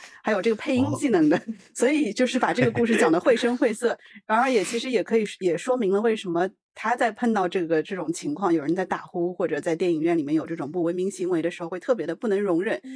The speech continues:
Speaker 1: 因为我觉得对很多的这个电影的爱好者来说，你在电影院里面没有再去好好的欣赏一个电影作品，对电影院不尊重，然后还在那边做一些非常荒唐的事情，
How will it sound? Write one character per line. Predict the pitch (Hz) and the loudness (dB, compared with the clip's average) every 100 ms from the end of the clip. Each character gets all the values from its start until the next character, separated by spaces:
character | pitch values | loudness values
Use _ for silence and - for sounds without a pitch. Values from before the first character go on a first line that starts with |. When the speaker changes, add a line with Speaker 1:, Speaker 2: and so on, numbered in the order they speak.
| 262 262 | -12 -4
Speaker 1:
因 | 269 | -2
为 | |
我 | 247 | 0
觉 | 180 | -2
得 | 196 | -2
对 | 214 240 | 2 2
很 | 190 156 | 0 -2
多 | 180 214 | 0 0
的 | 208 | 0
这 | 196 180 | -2 -2
个 | 170 160 _ _ _ | -2 -2 _ _ _
电 | 285 247 | 0 0
影 | 302 | 0
的 | - | 0
爱 | 247 | 0
好 | 240 208 | 0 0
者 | 180 | 0
来 | 143 151 | -2 -4
说， | - 180 175 | -4 0 2
你 | 175 | 2
在 | 143 190 | 2 0
电 | 185 202 | 0 -2
影 | |
院 | 165 180 | 2 0
里 | 156 | 0
面 | 143 151 | -2 0
没 | 175 | 0
有 | 170 | 0
再 | 175 170 | -2 -4
去 | - - 170 156 - | -6 -2 -2 -2 -4
好 | 170 | -2
好 | 170 | -2
的 | 190 | -2
欣 | 185 180 | 0 2
赏 | 196 156 | 2 -2
一 | 135 | 0
个 | 160 | 0
电 | 185 | 2
影 | 175 | 0
作 | 147 185 | -2 -6
品， | 170 180 - - | -4 -8 -10 -6
对 | 196 180 | -2 0
电 | 190 | 0
影 | 156 | 0
院 | 156 165 160 _ _ | 2 0 -2 _ _
不 | - | -4
尊 | 247 226 214 | 0 2 2
重， | 214 160 | 0 0
然 | 139 170 | -2 -2
后 | |
还 | 170 170 | -2 -2
在 | 175 | 0
那 | 175 | 2
边 | 170 165 175 | 2 2 0
做 | - 175 | -2 -6
一 | |
些 | 180 | -6
非 | 175 | -4
常 | 180 185 | -4 -2
荒 | 226 247 | -2 -2
唐 | - | -4
的 | 170 | -6
事 | 156 | -8
情， | 151 | -10